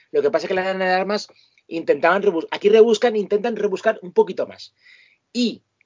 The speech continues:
eh, podría decir que esta es de las pelicu-, las mejores películas de, del año. ¿La mejor película del año de quién lo hizo? No.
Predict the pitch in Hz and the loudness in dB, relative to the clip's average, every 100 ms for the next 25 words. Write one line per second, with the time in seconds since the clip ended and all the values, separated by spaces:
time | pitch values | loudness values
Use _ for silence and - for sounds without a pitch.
0 | _ _ _ _ - 214 190 185 247 247 | _ _ _ _ 0 0 2 6 8 8
1 | - 147 123 208 196 214 220 - 208 202 | 6 -4 -2 0 0 0 0 2 2 2
2 | 196 208 180 180 180 196 185 180 185 175 | 0 -2 -4 -4 -4 -2 -2 -2 -4 -2
3 | 160 139 147 139 123 - 113 139 139 147 | -2 0 2 2 -2 -8 -4 -2 0 0
4 | 147 127 - - - 220 220 220 214 226 | -2 -6 -10 -10 -8 -6 -2 0 0 0
5 | 233 202 214 220 208 170 139 123 131 151 | 0 2 4 4 4 2 -2 -10 -12 -4
6 | 175 151 107 | 2 2 0